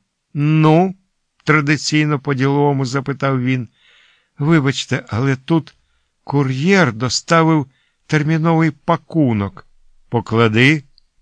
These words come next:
Каблучки секретарки процокали через весь кабінет до столу.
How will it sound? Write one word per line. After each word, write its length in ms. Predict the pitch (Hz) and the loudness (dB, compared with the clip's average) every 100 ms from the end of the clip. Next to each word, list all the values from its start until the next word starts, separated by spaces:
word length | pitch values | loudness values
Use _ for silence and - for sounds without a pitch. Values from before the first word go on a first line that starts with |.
| _ _ _ | _ _ _
Каблучки 600 | - 120 131 131 - 143 127 | -4 0 0 -2 0 0 0
секретарки 800 | 123 - 127 - 151 131 - | -2 -4 -4 0 0 0 -4
процокали 760 | 123 123 117 - 120 - 110 104 | -4 -4 -2 0 0 0 -4 -4
через 320 | 123 110 98 | -2 -2 -2
весь 240 | 110 104 | -2 -4
кабінет 600 | - 101 101 104 156 135 | -4 -4 -2 0 -2 -2
до 140 | 98 95 | -6 -8
столу. 680 | - - 123 156 185 185 | -10 -6 -2 0 0 -2